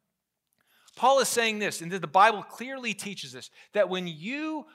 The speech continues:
when you are born as a human being, there, there's a spiritual, there are two spiritual kingdoms that exist in this universe. It's the kingdom of darkness, which is led by Satan, and it's the kingdom of God. And you can only belong to one or the other.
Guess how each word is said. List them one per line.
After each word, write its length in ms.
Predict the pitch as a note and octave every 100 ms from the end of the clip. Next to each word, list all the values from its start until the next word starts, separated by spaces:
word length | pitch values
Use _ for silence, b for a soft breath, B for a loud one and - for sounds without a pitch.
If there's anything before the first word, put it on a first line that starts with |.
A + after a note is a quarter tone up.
| B
when 160 | F3+ G#3
you 160 | D4
are 260 | B3+ F3 -
born 420 | G#3 C4 B3+ B3
as 260 | F#3+ G3+ G3
a 60 |
human 400 | G3 - A3+ G#3+
being, 320 | F#3 G3+ D#3+ B B
there, 240 | D3 A3 A#3
there's 240 | G3 D#4 A#3
a 80 | F3+
spiritual, 1080 | - - - - B3+ D4+ C#4+ - A3+ G3 - A3
there 120 | G#3
are 40 |
two 360 | - - D#4 E4
spiritual 460 | - B3 B3+ B3
kingdoms 720 | - - C4 F3 C3+ C3 F3 - B B B -
that 160 | G#3+
exist 680 | G3+ D#3 C#3+ C4+ A3+ - - b _
in 160 | G3
this 220 | G#3 F#3+ F3+
universe. 760 | F#3+ D#3 A2+ F2+ - - - B B B
It's 200 | F3+ -
the 120 | F#3
kingdom 480 | - - B3 D4 D4
of 180 | C#4+ A3+
darkness, 640 | F3+ D3 - F3 - - _ -
which 160 | F3+
is 160 | F3 D#3+
led 200 | F#3 F3+
by 140 | F#3
Satan, 560 | F3 - C#3+ B2 D#3 D3 B -
and 100 | F3
it's 140 | -
the 80 | D#3
kingdom 540 | - - A#3 G3+ D3+
of 160 | C3+ A2+
God. 400 | A#2+ G2+ E2+ - _ B B -
And 160 | F#3+
you 80 | G#3+
can 160 | G#3+ G#3
only 340 | A3 C4+ C4+
belong 460 | B3 A3 F#3+ E3 D3+
to 160 | E3
one 220 | E3+ E3
or 100 | D3+
the 180 | C3 A#2+
other. 300 | A#2 G2+ D#2+